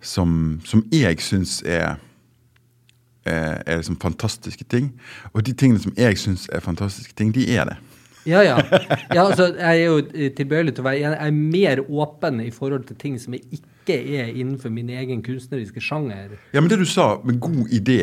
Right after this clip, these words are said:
Speaker 1: sant?
Speaker 2: Ja.
Speaker 1: Eh, altså, jeg blir veldig fascinert. Kreativitet, en god
Speaker 2: Ja.
Speaker 1: idé.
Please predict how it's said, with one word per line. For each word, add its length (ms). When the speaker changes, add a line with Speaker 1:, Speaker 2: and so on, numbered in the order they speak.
Speaker 1:
sant? 420
Speaker 2:
Ja. 200
Speaker 1:
Eh, 520
altså, 240
jeg 220
blir 160
veldig 160
fascinert. 600
Kreativitet, 720
en 120
god 160
Speaker 2:
Ja. 60
Speaker 1:
idé. 180